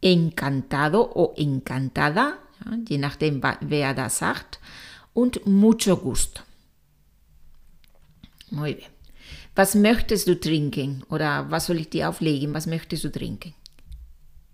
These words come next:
¿Qué quieres beber? ¿Qué quieres beber? O ¿qué te pongo?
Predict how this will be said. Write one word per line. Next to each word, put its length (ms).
¿Qué 520
quieres 600
beber? 360
¿Qué 200
quieres 300
beber? 360
O 600
¿qué 160
te 180
pongo? 680